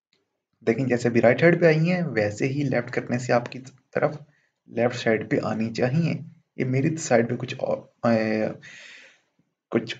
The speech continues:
मसला आ रहा है, पता नहीं क्यों आ रहा है, वो नहीं पता। और नन करने से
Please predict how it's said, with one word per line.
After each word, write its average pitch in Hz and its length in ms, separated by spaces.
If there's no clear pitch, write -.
मसला 160 340
आ 147 60
रहा 165 120
है, 175 100
पता 165 140
नहीं 143 200
क्यों 170 320
आ 139 60
रहा 147 120
है, 139 60
वो 139 80
नहीं 147 120
पता। 147 240
और 123 140
नन 131 240
करने 147 340
से 170 120